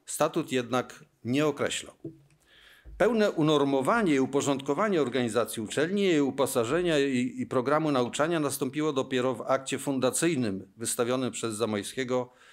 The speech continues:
wspólnie z biskupem chełmskim i nomina-, y, i nominatem łódzkim Stanisławem Gomolińskim oraz nominatem chełmskim i krewnym kanclerza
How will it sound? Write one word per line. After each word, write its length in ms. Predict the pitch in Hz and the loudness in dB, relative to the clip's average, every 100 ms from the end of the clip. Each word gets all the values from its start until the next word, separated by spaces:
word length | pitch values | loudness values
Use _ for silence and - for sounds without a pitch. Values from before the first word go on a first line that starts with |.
| - | -20
wspólnie 440 | - - 139 131 110 | -16 -4 0 2 0
z 20 | |
biskupem 540 | 110 107 - 127 107 | -2 -6 -6 -2 -2
chełmskim 520 | 98 139 117 - 110 | 0 0 0 -4 -4
i 60 | 107 | -2
nomina-, 420 | 107 110 120 120 - | -2 -2 -2 -4 -4
y, 320 | 110 107 110 | -2 -2 -2
i 100 | 107 | -2
nominatem 480 | 117 113 113 117 117 | -2 -2 -2 -2 -4
łódzkim 300 | 120 - 107 | -4 -4 -6
Stanisławem 440 | - 107 120 113 | -4 -2 -2 -2
Gomolińskim 540 | 107 107 117 139 143 147 - - - - - | -2 -2 -2 -4 -4 -6 -8 -20 -20 -18 -2
oraz 340 | 131 135 135 139 | 2 2 0 -2
nominatem 520 | 127 135 147 143 131 | 0 2 0 0 -4
chełmskim 500 | - 160 151 - 123 | 0 0 0 -4 -4
i 80 | 113 | -2
krewnym 480 | 135 165 143 117 | 0 0 0 -2
kanclerza 640 | 98 104 - 110 95 98 95 | -2 -4 0 -2 0 -2 -4